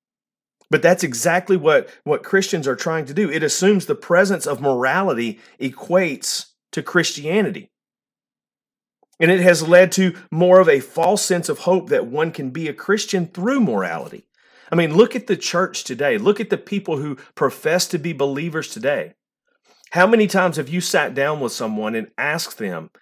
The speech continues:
if they have a relationship with Jesus? Or, it, you know, one of those big questions that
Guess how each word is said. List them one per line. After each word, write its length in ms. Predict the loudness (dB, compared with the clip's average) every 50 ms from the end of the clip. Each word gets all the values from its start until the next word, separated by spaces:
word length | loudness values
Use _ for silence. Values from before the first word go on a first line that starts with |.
| _ _ _ 0
if 160 | 0 0 2
they 100 | 0 0
have 200 | 0 0 0 0
a 60 | 0 0
relationship 760 | 0 0 0 0 0 -2 -4 -8 -10 -8 -6 -6 -6 -6
with 100 | -6 -12
Jesus? 400 | -12 -10 -12 -10 -8 -8 -8 -8 -8
Or, 360 | -2 2 2 2 2 2 -2 -14 -12
it, 440 | -8 -8 -8 -8 -8 -12 -16 -16 -14 -10
you 100 | -4 -2
know, 260 | 0 0 0 -2 -6 -12 -20 _
one 180 | -4 0 2 4
of 60 | 4
those 240 | 4 4 4 2 -2
big 260 | -4 -2 -2 -2 -2
questions 540 | -6 -4 -2 -2 -2 -2 -4 -8 -8 -8 -4
that 260 | -4 -4 -4 -4 -10